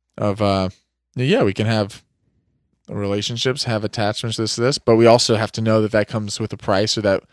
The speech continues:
hey, we need to, what they, here's what they need.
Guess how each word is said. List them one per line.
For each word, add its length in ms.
hey, 100
we 140
need 240
to, 440
what 180
they, 200
here's 400
what 140
they 120
need. 280